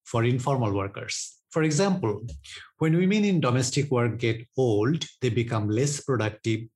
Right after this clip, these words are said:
and so lose their jobs. But many of them don't have homes to go back to after living away for years. Usually they don't have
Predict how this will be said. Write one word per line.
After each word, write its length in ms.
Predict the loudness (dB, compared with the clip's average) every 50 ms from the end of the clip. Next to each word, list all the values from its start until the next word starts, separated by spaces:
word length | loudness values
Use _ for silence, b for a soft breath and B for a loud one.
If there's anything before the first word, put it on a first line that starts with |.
| _ -2
and 120 | -2 -2
so 260 | -2 -2 0 0 2
lose 360 | 2 2 2 4 2 2 2
their 160 | 0 0 -2 -2
jobs. 800 | -2 -2 -2 0 -2 -2 -4 -8 -8 -8 -8 -8 -10 -12 _ _ _ _
But 160 | -4 -2 0 2
many 240 | 2 2 2 2
of 120 | 2 2 2
them 220 | 2 2 2 2
don't 300 | 2 2 2 2 2 0
have 340 | 0 -2 -2 0 0 -2 -4 -4 -2
homes 460 | 0 2 2 2 0 -2 -6 -8 -6
to 120 | -6 -4 -2
go 260 | 0 2 2 2 2
back 240 | 0 -2 -4 -6 -10 _ -14
to 120 | -14 -14 -14 -18 _ _
after 220 | -8 -6 -2 -2 0
living 400 | 0 0 0 0 0 0 2 2
away 300 | 2 2 2 2 2 0
for 180 | 0 -2 -2
years. 800 | -2 -2 -2 0 0 0 -2 -4 -6 -8 -6 -6 -6 -8 -10 -12 -18 _ _ _ _ _ _ _ B B B B B B
Usually 420 | 0 0 2 4 4 4 4 4 2
they 160 | 2 2 2
don't 220 | 2 2 2 2
have 180 | 2 0 0 -2